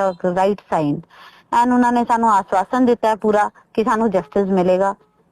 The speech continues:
And I am hundred percent sure ਕਿ ਉਹ ਕੁਛ ਨਾ ਕੁਛ ਸਟਰੋਂਗ ਐਕਸ਼ਨ ਲੈਣਗੇ ਇਸ ਦੇ ਲਈ ਕਿ ਸਾਨੂੰ ਜਸਟਿਸ ਮਿਲੇ। ਦੂਜਾ ਮੈਂ ਕਹਿਣਾ ਚਾਹੂੰਗੀ, ਕੱਲ੍ਹ ਸਾਡੀ ਭਗਵੰਤ ਸਾਹਿਬ ਨਾਲ ਬਾਰਾਂ ਵਜੇ ਦੀ ਮੀਟਿੰਗ ਹੈਗੀ ਹੈ,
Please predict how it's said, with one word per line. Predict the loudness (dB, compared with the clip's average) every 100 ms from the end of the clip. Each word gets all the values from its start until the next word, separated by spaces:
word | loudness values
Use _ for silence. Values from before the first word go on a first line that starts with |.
| 0 2
And | 2
I | 0 0 2 2 0
am | -2
hundred | -4 -2 -2
percent | -2 -4 -2 -4
sure | 0 0 0 0
ਕਿ | 0
ਉਹ | 0
ਕੁਛ | 0 -4 -2
ਨਾ | -2
ਕੁਛ | -2 -8 -12 -20 _ -20
ਸਟਰੋਂਗ | -4 0 0
ਐਕਸ਼ਨ | 0 -2 -4 -2
ਲੈਣਗੇ | 0 -2 0 0
ਇਸ | 0 -2
ਦੇ | 0
ਲਈ | 0 0
ਕਿ | -2
ਸਾਨੂੰ | -2 -2 -4
ਜਸਟਿਸ | -4 -4 -6 -4
ਮਿਲੇ। | -6 -6 -12 _ -20 -20 -20 _ _ -2
ਦੂਜਾ | 0 2
ਮੈਂ | 0 -2
ਕਹਿਣਾ | -2 -2
ਚਾਹੂੰਗੀ, | 0 0 2 2 0
ਕੱਲ੍ਹ | 0 2 2 2 0
ਸਾਡੀ | -2 0 0
ਭਗਵੰਤ | 0 -2 -2 -2
ਸਾਹਿਬ | -2 0
ਨਾਲ | 0 0 0 -6 -14 -20 _ -2
ਬਾਰਾਂ | 0 0
ਵਜੇ | 0 0
ਦੀ | 0 0
ਮੀਟਿੰਗ | 0 0 -2
ਹੈਗੀ | -2 -2 -2
ਹੈ, | -2